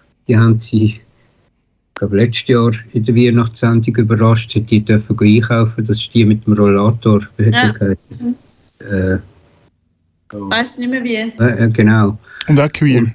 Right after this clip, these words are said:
Speaker 1: die hat einen Fanclub.
Speaker 3: Ah.
Speaker 1: Und, äh, ein Mitglied von dem Fanclub, habe ich müssen feststellen, ist einer von meinen Beratern aus der Helpline. Also,
Speaker 3: <laughs>
Speaker 1: das ist jetzt die zweite Person in zwei Sendungen, die ich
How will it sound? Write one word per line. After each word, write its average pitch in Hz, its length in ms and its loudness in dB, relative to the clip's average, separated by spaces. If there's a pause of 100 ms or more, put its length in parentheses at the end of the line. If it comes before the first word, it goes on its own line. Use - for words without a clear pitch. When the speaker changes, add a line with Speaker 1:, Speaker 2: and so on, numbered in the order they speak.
(100)
Speaker 1:
die 151 140 2
hat 151 160 -4
einen 131 80 -2
Fanclub. 131 640 0 (600)
Speaker 3:
Ah. - 140 0 (960)
Speaker 1:
Und, 120 320 -4
äh, 117 360 -4 (120)
ein 139 240 2
Mitglied 143 440 0
von 139 160 -4
dem 131 160 2
Fanclub, 139 600 -4
habe 135 140 0
ich 131 60 2
müssen 135 300 2
feststellen, 123 680 0
ist 117 120 0
einer 117 280 2
von 117 160 2
meinen 113 240 4
Beratern 110 480 2
aus - 160 -6
der 113 120 0
Helpline. 110 760 -2
Also, 110 240 0 (340)
Speaker 3:
<laughs> - 480 -4
Speaker 1:
das 220 180 0
ist 294 140 -2
jetzt 135 320 -2
die 123 80 -8
zweite 143 460 -2
Person 139 500 0
in 131 140 -2
zwei 135 260 -2
Sendungen, 127 880 0
die 120 160 2
ich 107 60 0